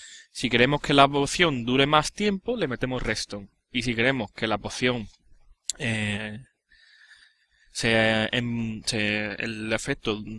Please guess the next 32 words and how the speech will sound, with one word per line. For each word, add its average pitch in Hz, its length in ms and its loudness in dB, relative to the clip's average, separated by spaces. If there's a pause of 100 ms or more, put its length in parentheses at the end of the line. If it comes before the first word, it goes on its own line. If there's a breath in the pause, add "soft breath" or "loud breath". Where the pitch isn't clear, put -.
(100)
sea 120 240 4
más 131 160 0
tocho, 277 380 -2
digamos, 202 400 -4
se, - 220 -6
le 117 200 -6
echamos 117 300 -4
glowstone, 104 480 -6 (320)
¿vale? 185 220 -4 (1300 soft breath)
Y 107 760 -4 (160)
poco 135 240 -4
más, 165 240 0
realmente. 139 400 -4
O - 100 -16
sea, 104 300 -4
os 110 160 -6
dejaré 107 280 -2
en 113 60 -2
la 123 60 0
descripción, 123 1300 2 (880 soft breath)
eh, 113 540 -2
cómo 127 180 -4
se 131 100 -2
consiguen 123 360 -2
todas 123 160 2
las 117 80 0
pociones, 170 480 0
una, 117 460 0
una 117 200 -6
imagen 123 520 0
que 107 100 -6
es 104 60 -8